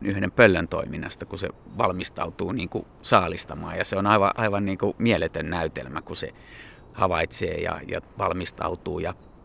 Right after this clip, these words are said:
yrittää esittää, että hän ei kohta hyökkää sun kimppuun. Se on, se on niinku, sitä katsoisi vaikka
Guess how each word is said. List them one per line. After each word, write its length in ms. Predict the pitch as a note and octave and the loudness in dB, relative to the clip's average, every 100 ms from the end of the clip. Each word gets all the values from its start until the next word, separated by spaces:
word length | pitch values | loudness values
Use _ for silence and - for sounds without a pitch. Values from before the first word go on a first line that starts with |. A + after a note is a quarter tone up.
| A#2+ | -4
yrittää 340 | F#2+ - F#2+ | -4 -2 -2
esittää, 420 | F#2+ - - F2+ | 0 -2 -4 -4
että 160 | E2+ F2+ | -2 -2
hän 120 | F#2+ | -2
ei 60 | E2+ | 0
kohta 280 | F#2 - | 0 0
hyökkää 420 | G2+ G2+ E2+ - F2 | 4 4 4 -4 -6
sun 200 | F2+ F2 | -8 -6
kimppuun. 440 | F2+ E2 - F2+ | -6 -6 -8 -4
Se 100 | G2 | -2
on, 120 | F#2+ | -2
se 120 | - | 2
on 60 | A2+ | 2
niinku, 260 | G#2+ A#2 - | 4 2 0
sitä 180 | - - | 0 0
katsoisi 360 | - B2 A2 - | 2 2 0 4
vaikka 280 | A#2 - | 4 6